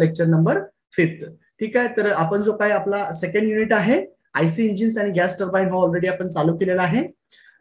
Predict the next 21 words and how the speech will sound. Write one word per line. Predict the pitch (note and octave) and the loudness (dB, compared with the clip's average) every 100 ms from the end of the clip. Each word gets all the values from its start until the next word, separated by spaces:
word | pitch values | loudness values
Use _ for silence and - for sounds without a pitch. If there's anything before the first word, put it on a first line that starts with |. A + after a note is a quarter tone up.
| - | -4
आणि | E3+ G#3+ | 0 0
आजचं | E3 D#3+ G3+ | -2 -2 0
हे | G#3 D#3+ | 0 0
पाचवं | D#3+ F#3+ | 2 0
lecture | F#3+ E3 G3 | 0 -2 0
आहे. | F3 E3 - _ _ - | 2 0 -2 _ _ -4
या | G3+ A3+ | -2 0
chapter | G#3+ - | -2 -4
साठी | A3+ A3+ B3+ | -4 -4 -6
चौदा | A#3 F#3 G3 | -4 -2 0
मार्काचं | G#3 F3+ E3+ E3 E4 F#4+ E3+ | -2 -2 -2 -2 -4 -4 2
weightage | E3 D#3+ D3 | 2 4 0
असणार | C3+ C3+ A#2 A2 | -2 -6 -8 -10
आहे. | A2+ _ _ - - | -12 _ _ -20 -2
तर | B3 | 2
लास्ट | A3+ A3 A3+ | 4 2 2
लेक्चरला | A#3+ A#3+ A#3+ A#3+ | -2 0 0 2
आपण | G#3+ A3 C4+ D#4+ _ _ F#3 | -2 -2 -4 -6 _ _ 0
performance | F#3 A3 B3 B3+ C#4 C#4 G#3+ | 0 0 0 0 0 -4 -4
of | A#3 - | -4 -4
आयसी | E3 E3+ - | -4 -4 0